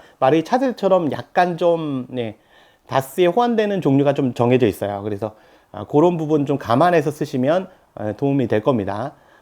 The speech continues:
아, 아까 말씀드렸듯이 대부분의 일반 전동건 스프링은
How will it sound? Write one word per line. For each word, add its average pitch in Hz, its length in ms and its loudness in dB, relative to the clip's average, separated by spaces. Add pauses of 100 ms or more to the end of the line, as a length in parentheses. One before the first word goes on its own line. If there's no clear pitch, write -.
(120)
아, 107 140 -4
아까 233 140 4
말씀드렸듯이 214 840 4
대부분의 240 720 2
일반 214 560 2
전동건 202 480 2
스프링은 175 600 2